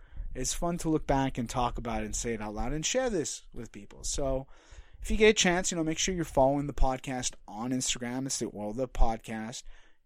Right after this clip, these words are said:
Give me a review, five stars preferably. Hit the follow button on Apple Podcasts, wherever you're listening. It, it just helps me. It helps people find this podcast. I, I like doing this.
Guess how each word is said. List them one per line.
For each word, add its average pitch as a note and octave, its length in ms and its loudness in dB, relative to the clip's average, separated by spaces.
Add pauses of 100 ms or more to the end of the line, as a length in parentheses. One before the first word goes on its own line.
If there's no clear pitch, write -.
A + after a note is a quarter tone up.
(180)
Give A2 240 -4
me C#3+ 180 0
a D#3 80 2
review, D#3+ 680 4
five A#2+ 480 0
stars E3 340 2
preferably. G#3 1200 4 (340)
Hit B2+ 220 -6
the D#3+ 80 -4
follow F#3+ 440 8
button F#3 280 8
on C#3+ 120 2
Apple D#3+ 240 -2
Podcasts, D#3+ 460 8
wherever G3 220 4
you're G#3 120 0
listening. E3 500 0
It, D3+ 180 -6
it D#3+ 200 -2
just E3+ 180 -2
helps D3 260 -4
me. A2 200 -12 (360)
It B2 60 -6
helps D3 220 0
people D3 260 -2
find C3+ 400 -4
this B2 140 -4
podcast. A#2+ 720 -8 (120)
I, A2+ 360 -10
I A2+ 40 -10
like B2+ 280 -8
doing A#2+ 280 -4
this. A#2+ 340 -4